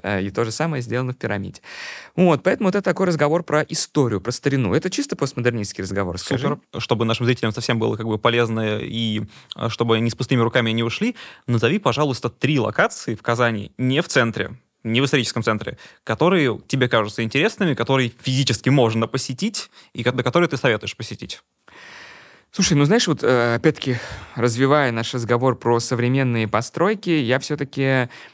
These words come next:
Speaker 1: м, должен буду упомянуть храм всех религий. В каком смысле? Понятно, что все желающие так в него съездили.
Speaker 2: Мгм.
Speaker 1: Но опять-таки, почему мы глазами инженера? Э, в данном случае, правда, не инженера, а в данном случае я призываю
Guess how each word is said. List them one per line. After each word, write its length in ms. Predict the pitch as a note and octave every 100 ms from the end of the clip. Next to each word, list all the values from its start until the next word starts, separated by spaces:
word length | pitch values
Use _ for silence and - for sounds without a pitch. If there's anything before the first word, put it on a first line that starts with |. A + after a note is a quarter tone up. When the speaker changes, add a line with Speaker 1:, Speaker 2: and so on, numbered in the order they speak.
| -
Speaker 1:
м, 560 | - A2 G#2+ G#2 G2+ F#2
должен 640 | - G2+ A#2+ D3+ D3 C3+ A#2
буду 240 | B2 B2
упомянуть 640 | A#2+ A#2 A2+ B2 B2+ -
храм 320 | - B2 A#2+
всех 300 | A#2+ - B2
религий. 580 | B2 B2 G#3+ G3 D#3+ -
В 40 | -
каком 240 | B2+ C#3
смысле? 300 | B2 - F#2
Понятно, 200 | E2+ G#2 B2+
что 80 |
все 200 | G2+ -
желающие 340 | A2 G#2 A2 -
так 180 | G#2 -
в 40 |
него 100 | A2
съездили. 420 | - - A#2+ A#2+
Speaker 2:
Мгм. 60 | D3 - - -
Speaker 1:
Но 120 | A#2+
опять-таки, 580 | A2+ A2 D3 D3 C#3 A2+
почему 340 | - A2 C3+
мы 120 | C3 A#2
глазами 420 | G#2 G#2 G#2 F#2+
инженера? 460 | F2+ G2 G2 F2 F2
Э, 360 | E2+ G2 G2+
в 40 | G2+
данном 140 | B2
случае, 180 | C3 A#2+
правда, 220 | B2 A#2
не 140 | A#2 A2+
инженера, 440 | A#2 C#3+ G3 D#3
а 60 | G2+
в 40 |
данном 140 | A2+
случае 260 | C3+ B2 A#2+
я 100 | A#2+
призываю 600 | - A2 G#2+ B2 C3+ A#2+